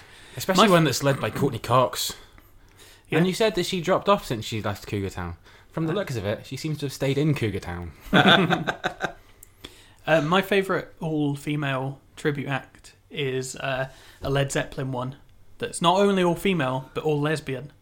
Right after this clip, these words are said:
Speaker 1: <laughs> That's it.
Speaker 2: And they're called
Speaker 1: <laughs>
Speaker 2: Les Zeppelin.
Speaker 1: For a long time, they were the only things that came up on Spotify, so you just had to put up with it.
Speaker 2: Yeah, yeah, there was no Led Zeppelin on Spotify.
Speaker 1: <laughs>
Speaker 2: Good, yeah.
Speaker 1: Yeah, before
Speaker 2: It's
Speaker 1: Led Zeppelin went on there, you just had no choice. "Oh, well, listen to this version.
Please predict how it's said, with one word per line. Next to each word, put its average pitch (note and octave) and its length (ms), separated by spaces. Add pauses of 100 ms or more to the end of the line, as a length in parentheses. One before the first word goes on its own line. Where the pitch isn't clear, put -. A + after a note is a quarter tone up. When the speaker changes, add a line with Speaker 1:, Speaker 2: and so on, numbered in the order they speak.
Speaker 1:
<laughs> - 240
That's D#3 380
it. - 160
Speaker 2:
And D3+ 160
they're D3+ 140
called D3+ 440
Speaker 1:
<laughs> - 80
Speaker 2:
Les D#3+ 240
Zeppelin. C3+ 560
Speaker 1:
For E3 200
a D#3+ 60
long F3 300
time, A#2+ 360
they B2 80
were B2 60
the A#2 140
only C#3 160
things C3 280
that A#2 80
came C#3 200
up - 140
on - 80
Spotify, A#2+ 520
so A#2 100
you A2+ 40
just C3+ 160
had B2+ 120
to C3+ 40
put C3 160
up - 80
with G#2 140
it. E3+ 60
Speaker 2:
Yeah, E3 200
yeah, D#3+ 260
there D3 120
was C#3 100
no D3+ 220
Led C#3+ 240
Zeppelin C3+ 240
on F3 140
Spotify. - 1120 (240)
Speaker 1:
<laughs> - 800 (280)
Speaker 2:
Good, G3+ 460
yeah. D4 300 (100)
Speaker 1:
Yeah, D3 280 (140)
before D3+ 100
Speaker 2:
It's C#3+ 60
Speaker 1:
Led D#3+ 260
Zeppelin C#3+ 280
went C#3+ 140
on C3 120
there, B2+ 160
you B2 100
just - 120
had B2 100
no A#2+ 120
choice. A#2+ 360
"Oh, G#2+ 160
well, G#2 200
listen A2+ 240
to G#2 60
this A#2 140
version. G#2 380